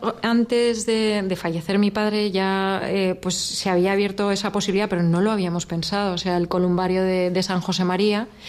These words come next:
Y, y luego, pues, eh, fue inmediato, pues nosotros vamos allí a, y, y fíjate que esta pregunta hubiera sido muy bonita que la respondiese Javier, mi marido,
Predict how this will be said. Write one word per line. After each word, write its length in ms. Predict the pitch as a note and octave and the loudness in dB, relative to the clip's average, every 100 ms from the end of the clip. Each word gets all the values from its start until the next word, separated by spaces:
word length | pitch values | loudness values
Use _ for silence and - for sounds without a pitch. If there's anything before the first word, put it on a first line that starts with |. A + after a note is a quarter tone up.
| - - - - - - | -10 -8 -4 -4 -4 -2
Y, 640 | A#3 A3 G#3 G#3 G3+ G3 G3 G3 G3 | 2 4 4 2 2 2 0 -2 -2
y 100 | G#3+ | 0
luego, 720 | G3+ G#3+ A3+ B3 B3 A#3 G#3+ F#3+ F#3 D#3 D3 - | 2 2 0 0 2 2 0 -2 -2 -4 -8 -6
pues, 320 | F#3+ F#3+ - | 0 0 0
eh, 380 | - B2 G2+ - - | -2 -2 -4 -4 -4
fue 160 | - A#3+ | 0 2
inmediato, 400 | A3+ F#3 F#3+ F#3 | 2 0 -2 -2
pues 80 | F3+ | -4
nosotros 300 | F#3 G#3 G3+ | -2 -2 0
vamos 260 | G#3 G#3 | 0 0
allí 300 | G#3 A#3+ D4+ | -2 -2 -2
a, 380 | A#3 F#3+ F#3+ - - - - - - - | 0 0 -2 -4 -10 -14 -12 -14 -18 -4
y, 220 | G#3+ A3 - | 0 0 0
y 120 | D#3 | -2
fíjate 340 | - A3+ B3 | -2 -2 -2
que 60 | B3 | -2
esta 160 | A#3+ | -2
pregunta 340 | A3 A3 A3 A3+ | 0 2 2 2
hubiera 220 | A3 G#3 | 0 0
sido 180 | G#3 G#3+ | 2 4
muy 280 | G#3 A3 G#3+ | 4 4 4
bonita 300 | G#3 G#3+ G#3+ | 0 -2 -2
que 60 | |
la 140 | G3+ F#3 | -2 -4
respondiese 560 | F3 F3+ F3+ F#3 A3 - | -4 -2 -2 0 -4 -6
Javier, 400 | - F3+ G3 C4 | -4 0 0 2
mi 100 | G#3+ | 4
marido, 380 | G3 A#3+ A#3+ | 4 0 -4